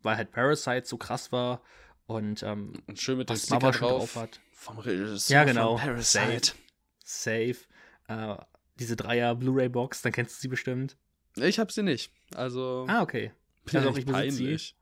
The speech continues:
Speaker 1: Mit der Host Mother und, äh, Snowpiercer ist das, meine ich. Und, äh,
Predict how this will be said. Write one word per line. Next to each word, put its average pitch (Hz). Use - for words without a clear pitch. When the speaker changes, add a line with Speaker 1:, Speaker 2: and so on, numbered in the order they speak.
Speaker 1:
Mit 123
der 120
Host 127
Mother 120
und, 113
äh, -
Snowpiercer 117
ist 104
das, 113
meine 117
ich. -
Und, 110
äh, -